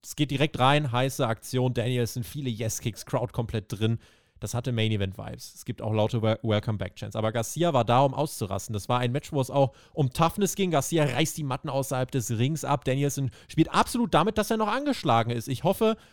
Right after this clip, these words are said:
äh, es war nur starkes Selling. Die Crowd dadurch noch intensiver drin und werden phasenweise, waren sie dann ruhig so, Oh Gott, so, jetzt ist, der ist ja auf deinen,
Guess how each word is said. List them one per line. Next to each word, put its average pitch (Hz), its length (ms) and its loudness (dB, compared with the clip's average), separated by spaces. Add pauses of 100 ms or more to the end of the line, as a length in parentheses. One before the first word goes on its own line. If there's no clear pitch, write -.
(140)
äh, 180 380 4
es 170 140 -2
war 175 140 4
nur 180 140 2
starkes 180 460 0
Selling. 135 320 2
Die 110 100 -6
Crowd 160 380 2 (300)
dadurch 156 360 2
noch 160 280 4
intensiver 143 680 0
drin 135 240 -2
und 123 160 0 (280)
werden 170 360 4
phasenweise, 160 1000 0
waren 127 200 0
sie 127 100 0
dann 113 160 2
ruhig 123 260 2
so, 113 140 -8
Oh - 120 -16
Gott, - 320 -12 (180)
so, - 120 -12
jetzt - 320 -14
ist, - 180 -14
der 87 80 -8
ist 85 100 -8
ja 90 60 -8
auf 92 120 -12
deinen, 85 260 -6